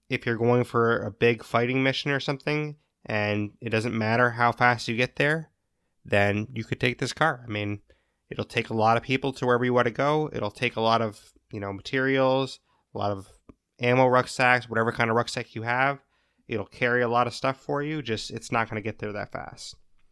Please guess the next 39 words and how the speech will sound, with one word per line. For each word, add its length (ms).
So 140
this 140
car 220
is 120
definitely 400
a 80
good 240
car. 400
Um, 540
I 100
would 180
definitely 420
use 200
the 80
top 320
three 220
cars 340
over 260
this 200
car, 400
but 340
it's 200
definitely 480
good 220
enough 320
that 120
it'll 140
do 220
any 180
job 260
you 80
wanna 220
do, 300
and 180
it'll 140
do 120
the 120
job 240
good. 240